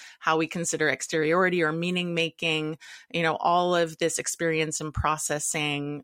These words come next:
um, and refining and revising,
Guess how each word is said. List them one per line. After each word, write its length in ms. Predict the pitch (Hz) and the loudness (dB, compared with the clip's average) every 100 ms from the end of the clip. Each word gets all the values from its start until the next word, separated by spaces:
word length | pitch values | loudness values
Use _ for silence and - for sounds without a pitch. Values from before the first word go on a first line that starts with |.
| - | -2
um, 360 | 143 139 139 127 | 0 0 -2 -4
and 180 | 147 139 | -4 -4
refining 800 | 139 165 170 170 160 151 143 135 | 0 2 2 2 0 -2 -4 -6
and 160 | 143 135 | -6 -4
revising, 880 | 139 147 160 160 156 160 143 147 | -2 2 4 4 2 -2 -2 -6